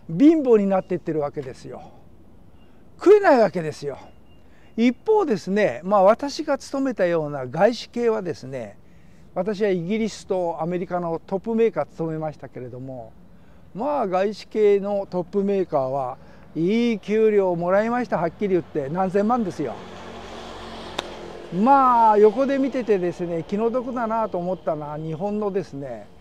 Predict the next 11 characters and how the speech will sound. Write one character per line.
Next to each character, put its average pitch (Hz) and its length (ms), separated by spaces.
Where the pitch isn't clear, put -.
日 - 200
立 - 200
と 165 120
か 120 120
で 113 100
す - 120
ね、 117 300
代 220 440
表 233 220
的 208 260
な 180 320